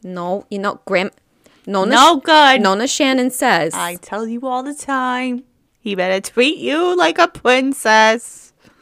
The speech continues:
Speaker 1: I love this new corner of our, of our pod.
Speaker 2: Ugh.
Speaker 1: Nona Shannon corner.
Speaker 2: Yeah, I got my little blanket
Speaker 1: You do.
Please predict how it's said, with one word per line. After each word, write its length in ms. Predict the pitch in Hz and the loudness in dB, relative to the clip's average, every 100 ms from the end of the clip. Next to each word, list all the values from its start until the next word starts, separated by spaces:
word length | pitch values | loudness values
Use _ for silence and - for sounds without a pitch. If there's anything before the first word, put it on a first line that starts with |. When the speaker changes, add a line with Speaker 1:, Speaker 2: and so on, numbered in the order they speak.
| _ _ _ _ _ _ - | _ _ _ _ _ _ -4
Speaker 1:
I 80 | 240 | 0
love 240 | 233 254 | 0 0
this 180 | 294 - | -4 -2
new 120 | 262 | -4
corner 500 | - - 208 196 180 | -4 -4 -4 -2 -2
of 180 | 175 175 | -2 -2
our, 260 | 180 170 - - | -4 -4 -6 -6
of 160 | 185 | -6
our 140 | 185 185 | -4 -6
pod. 440 | - 175 170 190 - | -6 -6 -6 -10 -12
Speaker 2:
Ugh. 340 | 277 247 269 254 - - | -4 2 2 2 -2 -6
Speaker 1:
Nona 340 | 226 220 226 | -2 0 2
Shannon 500 | 254 254 202 185 185 - - | 0 2 2 2 -4 -10 -10
corner. 540 | - 180 156 165 202 - _ _ _ - | -4 -2 -4 -6 -10 -14 _ _ _ -16
Speaker 2:
Yeah, 480 | 202 196 208 233 240 | -12 -10 -8 -6 -6
I 100 | 240 | -6
got 220 | 233 226 | -4 -4
my 180 | 220 214 | -6 -12
little 240 | 214 202 | -10 -10
blanket 480 | 170 165 202 226 285 | -8 -6 -6 0 4
Speaker 1:
You 80 | 285 | 4
do. 120 | 220 | 4